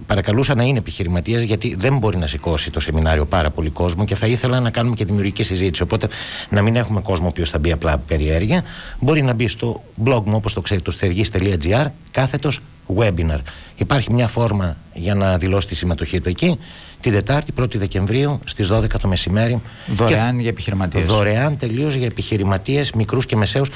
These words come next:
Speaker 1: για να λύσουμε με κάθε λεπτομέρεια όλα αυτά τα ζητήματα, ναι.
Speaker 2: Από την εμπειρία σας, εγώ καταλαβαίνω ότι υπάρχει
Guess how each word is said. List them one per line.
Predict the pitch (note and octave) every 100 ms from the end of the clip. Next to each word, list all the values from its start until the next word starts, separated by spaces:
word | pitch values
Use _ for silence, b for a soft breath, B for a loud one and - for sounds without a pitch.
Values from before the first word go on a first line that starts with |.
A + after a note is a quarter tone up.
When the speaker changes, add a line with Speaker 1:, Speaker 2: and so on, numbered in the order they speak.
| B B
Speaker 1:
για | G#2
να | G#2
λύσουμε | G2+ C3 - C#3 C#3 C3+
με | G#2+ A2 G#2+
κάθε | C3 C3 B2
λεπτομέρεια | A2+ - G#2 A2+ A#2 G#2+
όλα | G2
αυτά | F#2
τα | F2+
ζητήματα, | D#2+ D#2 C#2+ C#2+ D2+
ναι. | C2
Speaker 2:
Από | A2+ A#2
την | G#2+ G2+
εμπειρία | G2 G2+ C3 G#2+
σας, | G2+
εγώ | F#2+ G#2+
καταλαβαίνω | A2 G2 F#2+ F2 F#2+ G#2
ότι | A2+ G2
υπάρχει | - A2+ - G2+ F2+ E2+